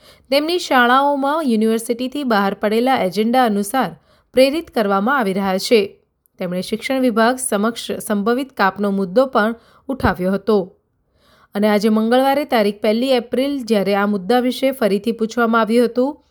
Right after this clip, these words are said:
ત્યારે તેઓ કહે છે કે તેઓ ઈચ્છે છે કે વિદ્યાર્થીઓ પોતાના માટે વિચાર કરે. હવામાન વિભાગે પશ્ચિમ ક્વીન્સલેન્ડમાં વધુ ભારે વરસાદની ચેતવણી આપી રહ્યું છે, જેનાથી આ પ્રદેશમાં પહેલાથી જ વિનાશકારક પૂર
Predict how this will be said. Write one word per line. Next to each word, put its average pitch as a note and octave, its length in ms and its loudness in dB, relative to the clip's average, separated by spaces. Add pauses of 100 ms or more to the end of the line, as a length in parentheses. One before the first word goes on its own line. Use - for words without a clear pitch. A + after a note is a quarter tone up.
(240)
ત્યારે G#3 200 0
તેઓ G3 220 0
કહે G#3 260 2
છે C#4 200 -2
કે C4+ 240 -2
તેઓ G#3 260 0
ઈચ્છે F#3+ 260 -2
છે C#4 200 -4
કે C#4 120 -8
વિદ્યાર્થીઓ A3+ 640 0
પોતાના F#3+ 440 -4
માટે A#3+ 400 0
વિચાર G#3 400 -2
કરે. G3 320 -2 (680)
હવામાન D4+ 360 6
વિભાગે E4 420 0 (140)
પશ્ચિમ C4+ 440 -4 (140)
ક્વીન્સલેન્ડમાં C#4 840 0
વધુ A#3+ 240 2
ભારે B3 320 4
વરસાદની B3 580 0
ચેતવણી A3+ 500 0
આપી A#3 240 0
રહ્યું A#3 260 2
છે, A#3 220 2 (100)
જેનાથી G#3+ 500 0
આ A3+ 120 2
પ્રદેશમાં A#3 800 0
પહેલાથી C4 500 4
જ C4+ 100 -4
વિનાશકારક A#3 800 0
પૂર A#3 240 4